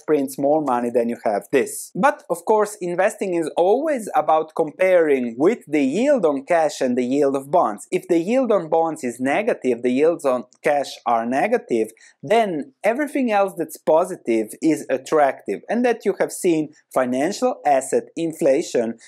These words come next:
because people are chasing yields, getting away from the assets that lead to wealth destruction like bonds and cash, and happy with even one point five percent dividend yield of the S and P five hundred, because if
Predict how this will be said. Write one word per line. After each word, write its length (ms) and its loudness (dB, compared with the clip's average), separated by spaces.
because 520 0
people 340 2
are 240 2
chasing 640 0
yields, 560 2
getting 340 -2
away 420 2
from 380 0
the 160 4
assets 420 0
that 240 2
lead 360 0
to 80 2
wealth 360 2
destruction 680 -2
like 300 -2
bonds 320 0
and 200 -8
cash, 400 0
and 240 -2
happy 380 0
with 340 0
even 340 0
one 240 2
point 260 -4
five 320 0
percent 380 -2
dividend 420 0
yield 320 0
of 220 0
the 100 0
S 160 -2
and 140 -2
P 300 -2
five 240 0
hundred, 520 -2
because 280 -2
if 180 -8